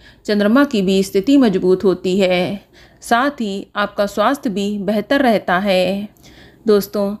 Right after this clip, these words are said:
सावन के महीने में शिवलिंग पर जल, सफ़ेद फूल, अक्षत, भांग, धतूरा, गाय का दूध, पंचामृत, सुपारी, बेलपत्र और सफ़ेद चंदन जरूर अर्पित करना चाहिए। इससे भगवान भोलेनाथ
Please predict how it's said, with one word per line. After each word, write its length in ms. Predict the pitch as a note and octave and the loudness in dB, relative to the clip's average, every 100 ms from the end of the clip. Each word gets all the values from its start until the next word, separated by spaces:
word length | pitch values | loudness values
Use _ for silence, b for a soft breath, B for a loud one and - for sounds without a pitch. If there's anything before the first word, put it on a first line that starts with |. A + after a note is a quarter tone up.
| - | -10
सावन 420 | - G#3+ G#3+ D4 | -2 0 2 2
के 120 | C#4 | 2
महीने 380 | G#3 G3+ G#3 C4 | 0 -2 0 2
में 280 | C4+ G3 G3+ | 2 0 -4
शिवलिंग 440 | - A3+ G3+ C4+ C4+ | -4 0 2 2 2
पर 240 | G3+ G3+ | 0 0
जल, 400 | F#3 G#3 G3+ G3+ G#3 | -2 -2 0 -2 -6
सफ़ेद 460 | - G#3+ B3 C4+ C4+ | -6 -2 0 0 0
फूल, 400 | - G#3 G3+ A#3 - | 0 0 0 -2 -2
अक्षत, 520 | G#3 - - G3+ G3 - B B | -4 -2 0 0 0 -10 B B
भांग, 400 | G#3+ G#3 G3 G3+ | -2 0 0 -2
धतूरा, 600 | A3+ G3+ G#3 G3+ G3 G3+ - | -4 -2 2 2 2 -2 -6
गाय 220 | G3+ A#3 | -4 -2
का 160 | C#4 G#3 | -2 -4
दूध, 340 | F#3 G3+ G3 - b b b b - | -4 -4 -6 -10 b b b b -4
पंचामृत, 640 | G#3+ G3+ C#4+ A#3 F#3+ F#3+ - | -2 2 2 4 2 -2 -8
सुपारी, 540 | - - G3+ G3+ G3+ G3+ | -6 -2 0 0 -2 -4
बेलपत्र 720 | G3+ C#4 C#4 G3 F#3+ G3+ G3+ - | -2 0 0 0 0 -4 -6 -4
और 120 | G3+ | -4
सफ़ेद 420 | G3+ G3+ - C#4+ | -2 -4 0 0
चंदन 500 | C#4+ G#3+ G3 G3 G3+ G#3+ | 0 -2 0 0 0 -2
जरूर 300 | G#3+ G#3 C#4 | 0 4 4
अर्पित 300 | A#3+ F3+ G3+ | 2 0 -4
करना 300 | - F#3 F#3+ | -2 0 0
चाहिए। 640 | F#3 F#3+ F#3+ E3+ F3+ F#3 G#3+ _ B B B | -2 -2 -2 0 0 0 -4 _ B B B
इससे 380 | G3+ F#3+ G#3 G3 | -6 -2 2 2
भगवान 420 | G3+ F#3 G3 G3+ | 2 2 2 2
भोलेनाथ 560 | G#3+ G3+ C#4+ B3 G3 | 2 4 4 4 0